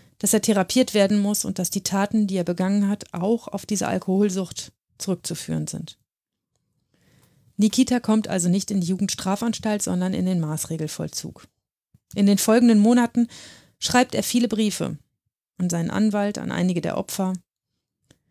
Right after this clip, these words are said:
Ich verfolge seinen Weg weiter und höre, dass er sich darum bemüht, abgeschoben zu werden. Das ist eine Schnapsidee und klappt zum Glück nicht. Er spricht nur Deutsch und hat das Land, aus dem seine Eltern kamen, nicht einmal besucht,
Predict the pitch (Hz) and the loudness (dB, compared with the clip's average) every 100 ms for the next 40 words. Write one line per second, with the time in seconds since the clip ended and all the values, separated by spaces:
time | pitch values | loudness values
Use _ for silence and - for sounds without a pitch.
0 | _ - 190 - 202 233 240 208 208 202 | _ -6 -4 -2 0 2 2 2 2 2
1 | 196 196 190 202 - 208 180 - 208 226 | 0 -2 -2 -2 -2 -4 -6 -2 0 0
2 | 214 196 180 180 190 185 190 190 190 233 | -2 -4 -4 -4 -4 -2 -2 0 0 0
3 | - - - 165 - 175 165 - 160 - | -2 -12 -10 -10 -6 -6 -6 -6 -8 -10
4 | - 170 - _ _ _ _ _ _ _ | -10 -14 -16 _ _ _ _ _ _ _
5 | _ 214 208 208 185 - 220 220 - 175 | _ 0 0 0 0 2 0 0 -4 -4
6 | 185 208 202 - 196 - - 180 170 160 | -4 -4 -6 -6 -8 -8 -4 -4 -2 -6
7 | - 160 - - _ _ _ _ _ _ | -6 -10 -10 -20 _ _ _ _ _ _
8 | _ - 190 - 208 - 208 202 185 214 | _ -8 -6 -2 -2 0 2 4 6 4
9 | 214 185 160 185 175 - 185 233 - - | 4 -2 -2 -4 -2 0 0 0 -2 -2
10 | 180 175 170 - 196 190 190 190 196 202 | -2 0 -2 -2 0 -2 0 0 0 0
11 | - 185 170 185 185 208 - | -2 -2 0 -2 -4 -6 -8